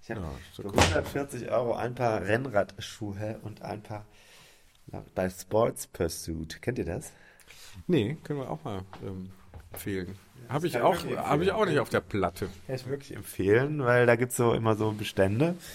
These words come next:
Speaker 1: Viel FahrradfahrerInnen und, ähm, empfiehlt sich schon. So, ich möchte jetzt langsam mal mein Protokoll schreiben. Kannst du langsam gehen?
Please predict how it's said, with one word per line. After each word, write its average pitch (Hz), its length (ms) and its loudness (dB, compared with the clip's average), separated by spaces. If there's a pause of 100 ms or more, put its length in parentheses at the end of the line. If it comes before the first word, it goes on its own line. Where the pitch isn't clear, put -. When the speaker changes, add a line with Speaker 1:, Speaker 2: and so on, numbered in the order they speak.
(560)
Speaker 1:
Viel 143 200 0
FahrradfahrerInnen 127 1400 -4
und, 120 360 -2
ähm, 120 380 6 (920)
empfiehlt 113 320 0
sich 85 160 -6
schon. 80 180 -4
So, 107 140 6
ich 127 100 -2
möchte 139 300 0
jetzt 135 100 -2
langsam 120 420 0
mal 107 160 -2 (140)
mein 107 180 4
Protokoll 123 460 4
schreiben. 90 460 2
Kannst 120 220 4
du 120 60 4
langsam 107 440 6
gehen? 120 420 4